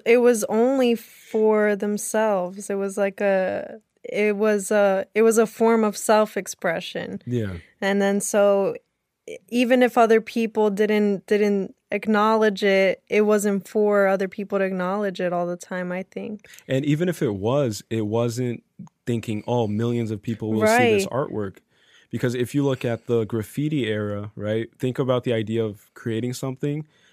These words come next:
Speaker 2: and your post being a wall in Brooklyn,
Speaker 1: Mm-hmm.
Speaker 2: like, w-, like a wall in the, um,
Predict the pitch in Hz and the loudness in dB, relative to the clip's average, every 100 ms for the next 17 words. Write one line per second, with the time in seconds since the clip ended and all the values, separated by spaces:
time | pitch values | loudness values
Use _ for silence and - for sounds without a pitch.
0 | - 117 123 - - 139 135 107 - 120 | -6 0 0 0 -2 0 0 -2 -6 -2
1 | 117 113 107 107 117 113 104 - 110 104 | -2 -2 -2 0 0 0 -2 -6 -8 -6
2 | 113 110 107 95 92 214 208 214 208 208 | -6 -6 -8 -12 -4 -2 0 0 -2 -4
3 | - 110 107 113 - 113 107 110 110 113 | -6 -6 -4 -6 -4 -4 -2 -2 0 2
4 | 117 117 117 - 113 110 113 110 107 107 | 2 2 0 -2 -4 -4 -2 -2 -2 -4
5 | 104 101 98 | -4 -6 -10